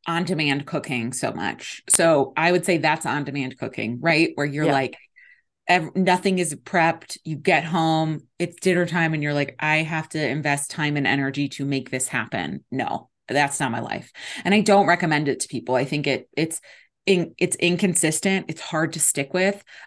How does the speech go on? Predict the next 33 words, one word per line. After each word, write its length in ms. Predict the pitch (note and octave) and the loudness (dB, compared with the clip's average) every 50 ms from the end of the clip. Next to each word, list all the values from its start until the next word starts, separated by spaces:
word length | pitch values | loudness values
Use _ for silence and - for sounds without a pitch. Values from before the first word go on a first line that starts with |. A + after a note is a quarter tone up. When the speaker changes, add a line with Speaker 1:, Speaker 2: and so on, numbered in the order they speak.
| _ - | _ 2
Speaker 1:
I 120 | G#3+ A#3+ C#4+ | 2 4 4
do 160 | D4+ D4+ D4+ | 4 4 4
that 200 | B3+ A#3 A3 G3+ | 6 4 4 4
on, 120 | G3 F3+ | 2 0
like, 200 | E3 C#3+ C3+ - | 0 -2 -2 -2
Saturday, 800 | - - - E3 D#3 D3+ C3 A2+ A2 A2 A2 - - - D3 - _ _ - | -2 -4 -2 -2 -2 -2 -2 -4 -4 -4 -4 -6 -6 -6 -12 -12 _ _ -4
right? 340 | - B2+ B2 C#3 - - - | -2 0 2 2 2 2 0
When, 100 | F#3 E3+ | -2 -2
Speaker 2:
Mm-hmm. 100 | C#3+ D#3+ | -2 0
Speaker 1:
like, 280 | - A#2 B2+ - - - _ _ _ _ _ - _ | -2 -2 -2 -4 -10 -18 _ _ _ _ _ -8 _
I 80 | - D#3+ | 0 0
have 420 | D#3 C#3+ - - F3+ D#3+ D3+ - | 0 0 -2 0 0 0 0 -2
time 480 | - - - A3+ G#3 - - - D#3+ - - _ _ | -6 -10 -8 -6 -6 -6 -6 -6 -8 -10 -14 _ _
and 180 | F3+ F#3 D#3+ | 0 2 4
I 140 | D#3 D3+ D#3+ | 4 4 4
like 300 | D#3+ E3 F3 F3+ E3+ - | 4 4 4 2 2 0
to 120 | - D3 C#3+ | -4 -6 -6
cook, 340 | - - - - - - - | -4 -6 -8 -8 -8 -4 -2
right? 280 | D3 C3+ C3+ C#3 - | 0 2 2 2 0
So 120 | - - C#3+ | -2 -4 -4
it's, 160 | C#3 C#3 - | -4 -2 -4
like, 120 | D3 C#3 | -6 -4
a 60 | D#3 C#3+ | -2 -2
luxury 800 | C#3+ D3 D3+ C#3 - - - - A#2 C3 C3 A#2 C3 A2+ - - | 0 2 2 0 0 -2 -4 -4 -4 -2 -2 -2 -4 -6 -8 -8
moment 540 | - C#3 C#3 A#2+ C3 - - G2 - - _ | -6 -6 -4 -4 -2 -4 -4 -6 -6 -8 _
for 160 | - - C#3+ | -6 -4 -4
me 240 | B2+ B2+ B2 A2+ A2 | -2 -2 -2 -2 -2
w-, 180 | C3+ C3+ A#2+ - - | -2 -4 -6 -6 -4
that 140 | - C3+ | -4 -2
I 60 | C3 B2+ | -2 -2
enjoy. 720 | B2 A#2+ A#2+ B2+ B2 - E3+ - - - - - - - _ - - - - - - F3+ | -2 -4 -6 -8 -4 -4 -2 -2 -2 -4 -8 -10 -10 -10 _ -20 -20 -20 -20 -6 -4 -4
Speaker 2:
Mm-hmm. 280 | F3+ E3+ E3 C#3+ C#3 D#3+ | -2 -2 -6 -8 -2 0
Speaker 1:
Um, 340 | E3 D3+ C3 A2+ - G#2+ | 2 2 2 0 -4 -6